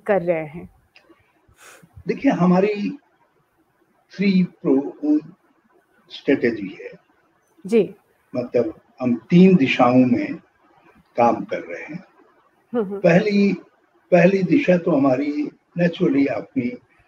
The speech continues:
Speaker 2: organizational nut and bolts को कसने की है।
Speaker 1: जी।
Speaker 2: और हम अपने सोशल मीडिया प्लेटफॉर्म से लेकर के अपने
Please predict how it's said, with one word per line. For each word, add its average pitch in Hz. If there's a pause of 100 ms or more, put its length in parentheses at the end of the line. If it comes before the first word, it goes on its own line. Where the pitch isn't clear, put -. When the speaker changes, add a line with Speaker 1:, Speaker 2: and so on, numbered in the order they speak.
(280)
Speaker 2:
organizational 127 (760)
nut 135
and 127
bolts 127
को 95
कसने -
की -
है। 90 (720)
Speaker 1:
जी। 220
Speaker 2:
और - (380)
हम 139
अपने 127
सोशल 139
मीडिया 131
प्लेटफॉर्म 127
से 127
लेकर 123
के 127 (800)
अपने 117